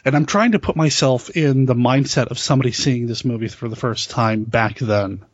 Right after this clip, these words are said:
Because, I mean, we come to this movie now and we're like, "Well, we've seen vampire movies. We've seen how many versions of Dracula, you know?" But,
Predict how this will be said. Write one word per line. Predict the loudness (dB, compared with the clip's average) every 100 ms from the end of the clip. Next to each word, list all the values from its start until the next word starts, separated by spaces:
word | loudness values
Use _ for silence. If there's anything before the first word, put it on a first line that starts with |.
| _ -20 -20 -20 -6
Because, | -2 0 2
I |
mean, | 2 2
we | 2
come | 0 2
to | 2
this | 2
movie | 0 0
now | -2 -2 -2
and | -2
we're | -2
like, | -2
"Well, | 0 2 2
we've | 2
seen | 0 0 0
vampire | 0 0 2 2
movies. | 4 2 2
We've | 2 2
seen | 2 2
how | 2
many | 2 2
versions | 2 2 0
of | 0
Dracula, | 2 2 2 2 2
you | 0
know?" | 0 -2 -4 -10 -20 -20 -20 _ _ -2
But, | -2